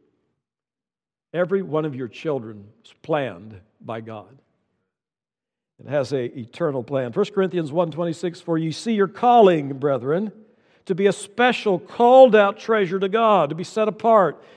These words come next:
Ephesians four, one and verse four, "Walk worthy of the vocation, calling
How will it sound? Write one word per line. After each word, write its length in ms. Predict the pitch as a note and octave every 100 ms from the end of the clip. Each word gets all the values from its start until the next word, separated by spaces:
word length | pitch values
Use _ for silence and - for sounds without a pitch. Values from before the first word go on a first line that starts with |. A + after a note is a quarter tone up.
| -
Ephesians 460 | F3 A#3 F#3+ G#3+
four, 540 | - - A#3+ G3 C#3 - _ _ _
one 280 | D3 G#3+ G#3+
and 140 | F#3
verse 200 | F#3 E3+
four, 280 | - G3+ F3+
"Walk 260 | G3 G3 F3+
worthy 460 | G3+ B3+ B3 C4
of 140 | G#3+ F3+
the 100 | E3
vocation, 800 | F3+ E3+ A3+ A3+ A3+ - D3+ C#3+
calling 720 | - A#3 A3+ E3+ C3+ D#3+